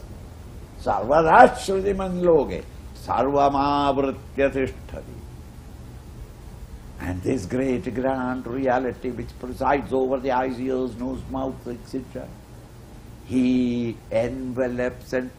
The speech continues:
pervades everything. He is everywhere.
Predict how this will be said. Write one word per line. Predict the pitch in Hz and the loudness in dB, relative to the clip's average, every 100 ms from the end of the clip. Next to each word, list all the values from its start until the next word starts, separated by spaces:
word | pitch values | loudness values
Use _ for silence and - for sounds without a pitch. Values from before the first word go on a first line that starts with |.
| - | -2
pervades | 135 131 120 120 110 135 127 127 120 113 117 | 0 2 0 -4 0 0 2 0 -2 -6 -6
everything. | 120 127 127 123 110 104 107 95 - - - - - - - - - - - - - - - - - - | -4 -2 -4 -6 -10 -12 -12 -12 -12 -12 -14 -14 -16 -18 -18 -18 -18 -18 -18 -18 -18 -18 -18 -18 -18 -10
He | 90 98 110 | -4 -2 -2
is | 104 | -2
everywhere. | 120 123 117 123 127 143 - - - | -2 -4 -6 -8 -8 -10 -10 -12 -12